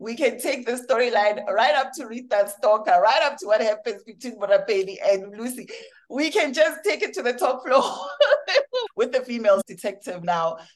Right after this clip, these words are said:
who is incredibly, incredibly captivated or captured by Ulosha Cooper. She's an amazing actress, and I think she,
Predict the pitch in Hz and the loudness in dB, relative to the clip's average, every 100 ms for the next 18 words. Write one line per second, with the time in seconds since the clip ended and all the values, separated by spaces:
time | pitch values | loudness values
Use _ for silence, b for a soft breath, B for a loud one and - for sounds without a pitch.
0 | 156 185 185 170 165 165 160 - _ - | -12 -8 -8 -8 -8 -10 -12 -20 _ -14
1 | 185 180 - - 240 214 220 208 196 190 | -14 -16 -18 -16 0 4 4 2 -6 -14
2 | - 165 - - 185 185 185 175 170 - | -18 -18 -12 -2 -2 -2 -6 -10 -14 -10
3 | - 180 - 185 170 170 - 170 - B | -6 -6 -8 -12 -12 -14 -14 -18 -18 B
4 | B B 170 170 208 - - - 170 160 | B B -4 -2 -4 -4 -6 -8 -8 -2
5 | 170 160 156 151 - - 185 185 180 170 | -2 0 -4 -6 -12 -12 -10 -10 -6 -4
6 | 170 180 165 - 165 - 151 - B - | -4 -6 -12 -14 -16 -10 -10 -12 B -14
7 | 165 165 156 160 156 - 156 - 156 - | -8 -6 -6 -8 -10 -10 -12 -12 -12 -6
8 | 151 147 - 151 151 160 | -4 -4 -8 -10 -10 -12